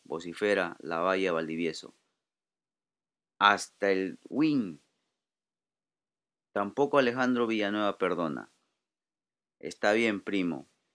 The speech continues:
La mejor manera de cobrar deudas es eliminándolos de la Olimpiada. Se juega para hacer goles,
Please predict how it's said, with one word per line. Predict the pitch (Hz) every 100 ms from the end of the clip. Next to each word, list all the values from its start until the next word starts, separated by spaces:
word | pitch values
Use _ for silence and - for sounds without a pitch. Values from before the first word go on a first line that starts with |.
| _ -
La | 82
mejor | 85 85 113 113
manera | 113 117 117
de | 110 95
cobrar | - 85 101 101
deudas | 104 113 110 107 - - -
es | 92 101
eliminándolos | 101 87 82 82 95 104 104 104 104 107 - _ _ -
de | 85
la | 85
Olimpiada. | 80 76 - 87 73 58 - _ _ _ _ _ _ _ _ _ _ _ _ _ _ _ -
Se | - 85
juega | - 135 131 123
para | 101 101
hacer | 95 107 101
goles, | 107 95 73 -